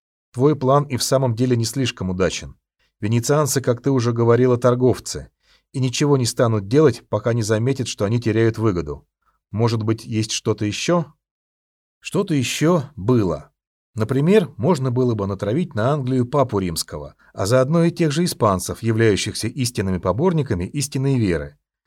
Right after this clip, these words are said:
Всего спустя несколько лет Генрих создаст собственную религию и отложится от католической церкви. Да и Священная Римская империя раздирается различными религиозными конфессиями на части.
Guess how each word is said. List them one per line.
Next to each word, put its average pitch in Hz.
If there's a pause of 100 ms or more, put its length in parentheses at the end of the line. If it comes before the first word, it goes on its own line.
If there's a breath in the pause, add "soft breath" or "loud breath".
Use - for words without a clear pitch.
(180)
Всего 151
спустя 139
несколько 135
лет 170
Генрих 139
создаст 143
собственную 117
религию 92
и -
отложится 147
от 107
католической 135
церкви. 80 (560 loud breath)
Да 117
и 170
Священная 185
Римская 185
империя 123
раздирается 107
различными 107
религиозными 101
конфессиями 95
на 101
части. 82